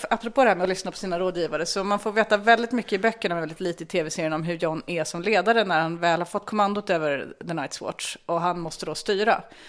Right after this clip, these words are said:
Ehm, vilket ju är, <clears throat> det är ju samma, samma story som vi får med Daenerys. Hur gör man det här egentligen? "Nu måste jag leda, jag är typ sjutton år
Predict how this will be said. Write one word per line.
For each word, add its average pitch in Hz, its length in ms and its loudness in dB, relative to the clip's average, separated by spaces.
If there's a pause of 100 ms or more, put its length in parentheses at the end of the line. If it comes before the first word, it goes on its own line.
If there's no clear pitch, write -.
(240)
Ehm, 175 320 -2
vilket 180 280 -6
ju 180 80 4
är, 160 220 0
<clears throat> 254 320 6
det 208 60 2
är - 20 4
ju 202 60 4
samma, 175 440 4
samma 180 280 0
story 185 340 2
som 185 140 -2
vi 170 60 -4
får 180 160 -2
med 175 120 -4
Daenerys. 185 480 2
Hur 185 60 2
gör 220 220 4
man 226 140 2
det 170 60 0
här 156 80 2
egentligen? 165 420 -8
"Nu 202 100 -4
måste 208 280 0
jag 185 100 2
leda, 190 280 2
jag 175 120 2
är 180 40 -2
typ 175 260 -8
sjutton - 380 -8
år 165 240 -4